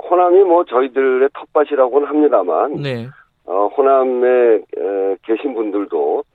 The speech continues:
Speaker 1: 평범한 서민들이시고, 그래서
Speaker 2: 네.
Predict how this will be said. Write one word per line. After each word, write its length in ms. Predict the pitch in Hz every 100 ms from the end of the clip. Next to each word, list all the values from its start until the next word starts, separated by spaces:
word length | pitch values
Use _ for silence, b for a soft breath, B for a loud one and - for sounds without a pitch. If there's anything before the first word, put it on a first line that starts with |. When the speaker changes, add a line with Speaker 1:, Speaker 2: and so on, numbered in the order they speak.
| _
Speaker 1:
평범한 480 | - 143 135 127 127 -
서민들이시고, 920 | 95 120 135 117 90 - - 69 98
그래서 540 | 107 104 107 120 131
Speaker 2:
네. 60 | 101